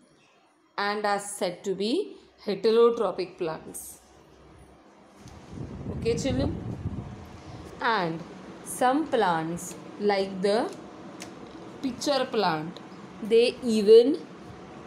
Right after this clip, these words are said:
consume insects, okay? So they are called as insectivorous plants. Fine, children?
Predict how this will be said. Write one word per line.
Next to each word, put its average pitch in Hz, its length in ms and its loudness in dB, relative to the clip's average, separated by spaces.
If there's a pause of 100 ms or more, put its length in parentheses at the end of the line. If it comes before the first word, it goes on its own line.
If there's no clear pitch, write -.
(1000)
consume 240 640 4
insects, - 680 -2
okay? 269 320 -2 (3750)
So 262 400 4
they 226 220 4
are 185 180 4
called 170 300 0
as 226 440 0 (480)
insectivorous 240 1400 4 (220)
plants. 175 800 -4 (1500)
Fine, 269 260 0
children? 247 360 2